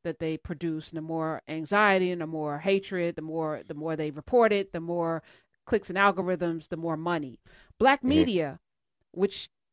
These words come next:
Speaker 1: Urban View is, uh, Mark, now you're, you're associated with an outlet. How important is, uh, media that is not mimicking what they do,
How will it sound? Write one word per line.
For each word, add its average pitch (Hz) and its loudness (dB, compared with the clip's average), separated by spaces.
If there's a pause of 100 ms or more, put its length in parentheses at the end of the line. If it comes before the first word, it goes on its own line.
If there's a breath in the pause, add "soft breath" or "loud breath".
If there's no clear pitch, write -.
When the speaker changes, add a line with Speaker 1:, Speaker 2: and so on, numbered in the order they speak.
(120)
Speaker 1:
Urban 196 6
View 202 0
is, 190 2
uh, 165 -2 (100)
Mark, 175 -2
now 175 -2
you're, 170 -4
you're 170 -6
associated 170 -2
with 165 -4
an 123 -10
outlet. 170 -2
How 240 2
important 202 0
is, 165 -2 (100)
uh, 151 -6 (120)
media 196 -2 (220 loud breath)
that 220 8
is 220 6
not 302 4
mimicking 202 2 (260)
what 202 6
they 214 6
do, 151 -8